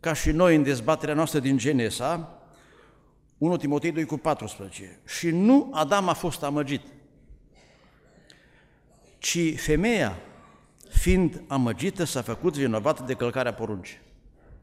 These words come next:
Acum ne întoarcem la Genesa trei să vedem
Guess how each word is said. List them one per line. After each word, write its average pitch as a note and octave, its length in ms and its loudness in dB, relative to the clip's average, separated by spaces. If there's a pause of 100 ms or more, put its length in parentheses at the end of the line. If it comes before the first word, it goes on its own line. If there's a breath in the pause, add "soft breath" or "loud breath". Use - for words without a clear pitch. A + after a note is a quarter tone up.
(1120 soft breath)
Acum G#3 420 0
ne F3 120 0
întoarcem F#3 340 0
la E3+ 100 0
Genesa D3 360 -2
trei D#3 180 -2
să C#3 140 -4
vedem D3+ 440 0